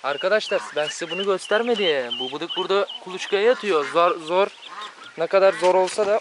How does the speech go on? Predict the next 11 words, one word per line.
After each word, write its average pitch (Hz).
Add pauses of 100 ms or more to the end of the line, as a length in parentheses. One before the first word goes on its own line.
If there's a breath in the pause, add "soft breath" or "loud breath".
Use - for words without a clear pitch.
onu 190 (840)
kuluçka 196 (200)
yatırmaya, 196 (760)
kuluçkaya 196
yatırmayı 202
başardım. 208 (680)
Şimdi 240
arkadaşlar 220
bir 233
dakika, 190
bak 254